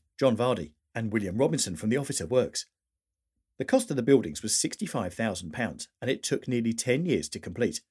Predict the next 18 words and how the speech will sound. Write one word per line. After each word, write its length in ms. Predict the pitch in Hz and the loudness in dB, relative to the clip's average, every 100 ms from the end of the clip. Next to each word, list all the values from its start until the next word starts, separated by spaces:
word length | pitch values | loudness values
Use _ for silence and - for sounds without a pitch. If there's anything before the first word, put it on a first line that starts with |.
| _ _ _ _ _ _ _ _ _ - | _ _ _ _ _ _ _ _ _ -6
The 60 | |
Household 380 | 98 110 104 92 | -2 0 -2 -4
Cavalry 360 | - 120 104 82 | 0 0 0 -4
moved 320 | 110 131 185 | 0 0 0
into 160 | 185 | 0
the 100 | 113 | 0
northern 420 | 104 104 107 160 131 | 0 2 0 0 -2
wing 200 | 90 92 | -2 -4
of 60 | |
the 120 | 104 - | -6 -4
uncompleted 640 | 110 135 165 143 82 85 | -6 -4 -4 -4 -6 -4
building 280 | 92 127 - | 0 0 -2
in 100 | 98 | -4
seventeen 480 | - 110 120 131 147 | -4 -4 -4 -4 -4
fifty-five. 640 | 123 - - 120 113 92 - _ _ _ _ _ - | -4 -4 -4 -2 -2 -4 -12 _ _ _ _ _ -8
At 120 | 104 | 0
that 200 | 123 117 | 0 2
time, 260 | 117 78 | -2 -4